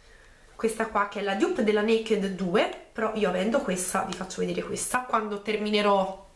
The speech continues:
altri colori penso che prenderò l'originale, perché, eh, non vi dico che voglio fare la collezione, ma quasi, ma perché sono cose che uso e quindi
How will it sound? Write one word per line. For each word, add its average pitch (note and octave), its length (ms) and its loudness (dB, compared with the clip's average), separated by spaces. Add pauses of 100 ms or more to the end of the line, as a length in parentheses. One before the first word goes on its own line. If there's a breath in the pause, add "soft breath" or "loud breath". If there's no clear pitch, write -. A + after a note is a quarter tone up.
altri G#3+ 380 -2
colori G#3 360 -6
penso F#3+ 340 -4
che G3 60 -2
prenderò F#3+ 460 0
l'originale, F#3 640 2
perché, - 380 -4 (420 loud breath)
eh, F3+ 460 2
non G3+ 160 2
vi G3+ 80 2
dico F#3+ 200 0
che G3 80 4
voglio G3 220 2
fare G3+ 180 -2
la G3 80 0
collezione, G3 500 -2
ma F3+ 120 2
quasi, F3+ 520 -2
ma F3+ 120 0
perché G#3 420 0
sono G3 260 -4
cose G3 320 0
che A3+ 120 4
uso G3 260 0
e G3+ 100 -6
quindi G3+ 320 -6